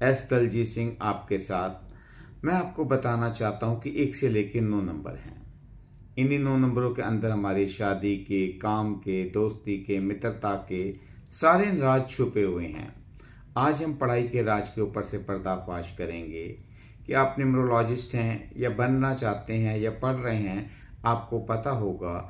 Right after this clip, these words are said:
कि तीन और सात, तीन नंबर गुरु का है, सात नंबर केतु का है। लगन है, गुरु शिक्षा देता है और सात नंबर लगन से, धुन से लगा रहता है, दिमाग नहीं है,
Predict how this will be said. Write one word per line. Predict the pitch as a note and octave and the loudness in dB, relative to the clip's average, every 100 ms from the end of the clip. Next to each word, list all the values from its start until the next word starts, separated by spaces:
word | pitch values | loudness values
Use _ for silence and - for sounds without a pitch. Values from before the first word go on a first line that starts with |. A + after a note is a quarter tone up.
| - - - | -14 -20 -4
कि | C3 C3 - | -2 -2 4
तीन | D3+ D3 D3 A2 | 4 4 0 -2
और | G#2 | -2
सात, | - G2 - - - - - - - - - - - - - - - - | -4 -8 -8 -12 -18 -20 -20 -20 -20 -20 -20 -20 -20 -20 -20 -20 -20 -2
तीन | C#3 C#3+ | 2 4
नंबर | C3+ B2 A#2+ B2+ A#2 | 4 2 4 2 2
गुरु | A#2 A2+ A#2+ | 2 2 2
का | G#2 F#2+ | 0 -2
है, | F#2 F2+ - - | -2 -4 -6 -14
सात | - A#2+ - - | -2 0 0 0
नंबर | G2+ F#2+ G#2+ | -2 0 -4
केतु | - A2 F#2+ F2 - | -2 -4 -4 -8 -12
का | E2 - | -14 -14
है। | F#2 - - - - - - - - - | -16 -18 -20 -20 -20 -20 -20 -20 -20 -4
लगन | G2+ A#2+ C3+ D3 | 2 4 6 4
है, | C#3 C#3 G#2+ | 4 0 4
गुरु | B2+ C3+ C3 | 4 6 2
शिक्षा | B2+ A#2 - C3+ | -2 -4 0 2
देता | B2+ A#2+ A#2 A#2+ A#2 | 4 0 2 0 2
है | A2+ A2 - - - - | 0 -2 -6 -16 -20 -2
और | C#3+ D3 A#2+ | 2 4 2
सात | - E3 F3+ D#3 | -2 0 0 0
नंबर | C#3+ C3 C3+ A2+ A2+ | 0 0 -2 -2 2
लगन | C#3 D#3 D#3+ D3 | 2 2 0 0
से, | B2 A2+ | 0 0
धुन | - D3 D#3 | 2 2 2
से | C3 A#2 | 2 4
लगा | A2 F#2 F2+ | 4 2 0
रहता | E2 - - | -2 -6 -6
है, | F2 F2+ | -6 -4
दिमाग | G2+ G#2 A2 A#2 C3 | -2 2 2 2 0
नहीं | D3 C#3 | 0 0
है, | - | -4